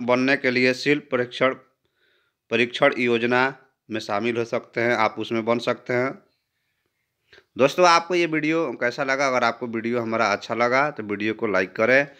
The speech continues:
और चैनल को सब्सक्राइब नहीं किए तो प्लीज़ दोस्तों चैनल को सब्सक्राइब करें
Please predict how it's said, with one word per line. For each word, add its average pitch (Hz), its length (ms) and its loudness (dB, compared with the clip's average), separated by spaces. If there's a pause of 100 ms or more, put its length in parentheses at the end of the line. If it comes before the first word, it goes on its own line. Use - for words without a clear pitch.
(260)
और 127 140 2
चैनल 127 320 -2
को 139 140 -6
सब्सक्राइब 110 480 -2
नहीं 110 200 -6
किए 120 180 -6
तो 139 120 -6
प्लीज़ 135 360 -2 (380)
दोस्तों 107 300 -4
चैनल 104 340 0
को 120 140 -4
सब्सक्राइब 104 520 0
करें 135 320 4